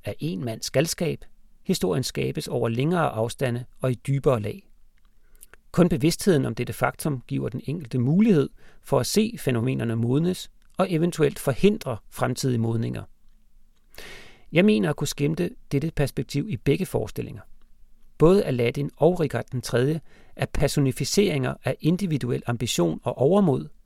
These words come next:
men netop plantet i en tid og i en tidsånd, der udstiller dem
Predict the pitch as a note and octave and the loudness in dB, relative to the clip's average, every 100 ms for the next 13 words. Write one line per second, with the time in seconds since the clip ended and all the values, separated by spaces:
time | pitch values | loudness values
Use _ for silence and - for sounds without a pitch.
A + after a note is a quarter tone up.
0 | - - - - - C#3+ D3+ D3+ G#3+ G#3+ | -20 -20 -20 -18 -2 2 4 4 4 2
1 | - - E3 F3+ F#3 B2 A#2+ - F#3+ G#3 | 0 0 0 -2 -4 -2 -4 -2 -2 -2
2 | G#3+ C3 A2+ - G#3 A#3 E3 A#2+ - - | 0 0 0 0 0 0 0 -2 -8 -20
3 | - C3 - F#3+ G#3 G#3 B2 A2+ A2 | -8 -6 0 2 2 2 0 0 -4